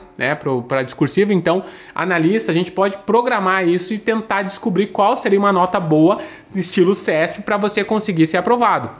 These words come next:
Então, eu vou tentar buscar aqui mais ou menos, né, o que eu penso, comparando P R F, Polícia Federal, que são concursos aqui pelo número de inscritos e vagas,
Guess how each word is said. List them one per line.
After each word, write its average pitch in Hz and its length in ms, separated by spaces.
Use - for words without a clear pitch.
Então, 160 360
eu 330 400
vou 233 440
tentar 202 480
buscar 180 380
aqui 185 320
mais 202 460
ou 180 100
menos, 160 460
né, 131 220
o 143 80
que 175 120
eu 165 80
penso, 170 640
comparando 156 480
P 160 140
R 151 240
F, 160 500
Polícia 147 340
Federal, 147 580
que 160 80
são 160 120
concursos 151 520
aqui 147 260
pelo 156 200
número 226 260
de 180 120
inscritos 160 420
e 147 40
vagas, 160 580